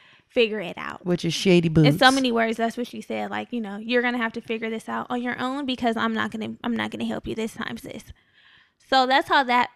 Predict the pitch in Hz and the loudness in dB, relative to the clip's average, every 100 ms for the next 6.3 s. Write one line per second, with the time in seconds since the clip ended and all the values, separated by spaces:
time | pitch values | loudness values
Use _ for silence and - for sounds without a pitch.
0 | _ 240 220 226 226 226 220 - 226 214 | _ -2 2 2 0 -6 -6 -6 -6 -4
1 | 208 202 254 233 - 226 226 247 208 - | -6 -4 -2 0 -2 -6 -6 -12 -12 -14
2 | - - _ _ _ _ - 233 226 226 | -16 -20 _ _ _ _ -14 -4 -2 -2
3 | - 240 247 254 254 233 247 226 226 233 | -2 2 4 2 2 -4 -2 -2 -2 -6
4 | 220 220 214 214 214 214 220 226 220 226 | -4 -2 -4 -4 -4 -4 -4 -6 -6 -2
5 | 226 226 226 240 233 220 226 226 - 254 | 0 0 -2 -4 -6 -6 -6 -6 -6 -8
6 | - 226 | -6 -6